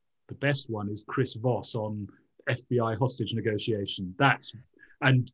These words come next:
the use of ta-, what he calls tactical empathy. That's, well, that's, the, I think, the most interesting one I've watched there. I'd,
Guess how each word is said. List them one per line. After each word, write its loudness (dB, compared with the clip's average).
the 4
use 4
of 2
ta-, 0
what 4
he 4
calls 6
tactical -2
empathy. -8
That's, 2
well, 8
that's, 8
the, 4
I 8
think, 4
the 6
most 8
interesting 4
one 4
I've 4
watched -2
there. 4
I'd, 8